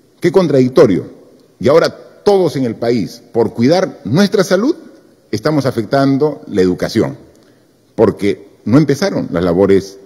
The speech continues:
escolares el día dieciséis de marzo. Tuvimos que suspenderla, y no solamente en los colegios públicos, también en los colegios privados, particulares, y también en los tecnológicos y en las universidades. Pero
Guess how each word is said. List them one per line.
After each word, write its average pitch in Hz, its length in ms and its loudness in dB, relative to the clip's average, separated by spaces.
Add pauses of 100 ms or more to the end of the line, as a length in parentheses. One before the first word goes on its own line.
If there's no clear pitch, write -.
(160)
escolares 98 680 -2 (300)
el 82 180 -4
día 98 300 0
dieciséis 82 440 -4
de 95 80 2
marzo. 117 360 -4 (420)
Tuvimos 160 380 4
que 139 80 0
suspenderla, 113 760 0 (440)
y 104 100 2
no 151 100 6
solamente 185 600 2
en 185 80 -2
los 120 120 0
colegios 135 360 0
públicos, 185 580 -4
también 139 340 -2
en 214 80 -2
los 113 100 -4
colegios 135 540 -2 (360)
privados, 123 420 2
particulares, 92 720 -4 (240)
y 135 100 2
también 160 440 2
en 190 80 -6
los - 140 -4
tecnológicos 170 920 0
y 95 80 -4
en 98 60 -2
las 90 140 -6
universidades. 85 720 -4 (800)
Pero 104 600 6